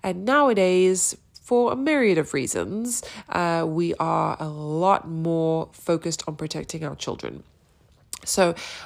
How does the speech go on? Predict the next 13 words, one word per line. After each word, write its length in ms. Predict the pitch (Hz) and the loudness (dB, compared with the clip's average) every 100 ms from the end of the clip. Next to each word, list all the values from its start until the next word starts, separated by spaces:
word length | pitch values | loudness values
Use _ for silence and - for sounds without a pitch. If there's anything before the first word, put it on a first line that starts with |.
| - | 0
what 140 | 240 | 2
made 100 | 277 | 4
me 120 | 330 | 4
think 200 | 349 233 | 2 0
about 200 | 226 196 | 0 0
this 180 | - 180 | 0 0
is 120 | 185 | 0
that 120 | 175 190 | 0 2
I 60 | |
had 240 | 185 208 214 | 2 0 0
this 160 | - | -2
moment 540 | 165 160 151 139 147 - - | 0 0 0 -4 -4 -8 -12
yesterday. 840 | - 151 151 165 - - - 85 165 | -10 -4 2 4 4 2 -2 -2 -4